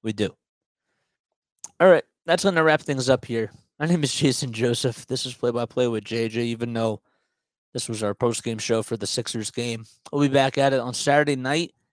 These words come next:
eight thirty P M Eastern Time for another Sixers game, and then we'll be on Sunday for a Flyers game. We'll be doing the Flyers game on Sunday. Really looking forward to that.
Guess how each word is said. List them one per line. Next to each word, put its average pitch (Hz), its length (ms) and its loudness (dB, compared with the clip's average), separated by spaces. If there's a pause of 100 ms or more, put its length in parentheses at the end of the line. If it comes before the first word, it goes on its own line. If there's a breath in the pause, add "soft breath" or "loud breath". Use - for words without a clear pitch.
(160)
eight 175 200 0
thirty 175 280 4
P 160 200 -2
M 160 160 0
Eastern 151 340 -4
Time 147 320 0
for 135 140 -2
another 139 280 0
Sixers 143 440 -6
game, 151 240 -2
and 135 120 -4
then 143 120 -2
we'll 143 100 0
be 143 160 0
on 135 160 -2
Sunday 151 460 0
for 143 160 -2
a 123 60 2
Flyers 139 500 2
game. 123 260 -6 (800)
We'll 110 100 -6
be 117 120 -4
doing 123 260 -4
the 110 80 -4
Flyers 120 420 2
game 123 220 -4
on 110 80 -6
Sunday. 117 440 -2
Really 139 360 2
looking 135 300 -2
forward 127 320 2
to 120 100 -2
that. 117 340 -2